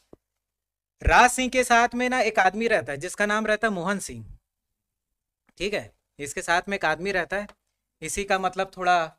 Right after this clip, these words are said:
खास दोस्त समझ लो, क्लोज फ्रेंड समझ लो। फ्रेंड नहीं था लेकिन उसका थोड़ा करीबी था। ठीक है, जिसका नाम रहता है मोहन सिंह।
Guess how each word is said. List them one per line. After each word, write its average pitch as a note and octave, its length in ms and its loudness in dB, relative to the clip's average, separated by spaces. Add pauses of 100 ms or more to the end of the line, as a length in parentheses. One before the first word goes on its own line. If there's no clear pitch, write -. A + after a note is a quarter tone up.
(220)
खास F3+ 240 2
दोस्त G3 240 -10
समझ F3+ 240 -4
लो, F#3 160 -8 (580)
क्लोज F#3 240 -4
फ्रेंड F#3+ 220 -4
समझ F3+ 300 -8
लो। E3+ 140 -10 (1400)
फ्रेंड G3+ 240 0
नहीं A#3 120 -2
था A3 160 0
लेकिन G#3+ 380 -6 (1040)
उसका F#3 240 -2
थोड़ा G3 200 0
करीबी E3+ 400 -2
था। A2 220 -14 (880)
ठीक G3 160 -2
है, G#3+ 200 0 (1120)
जिसका D#3 260 -2
नाम G3+ 220 0
रहता G3+ 220 0
है A3 60 -2
मोहन E3+ 280 -4
सिंह। A2 260 -14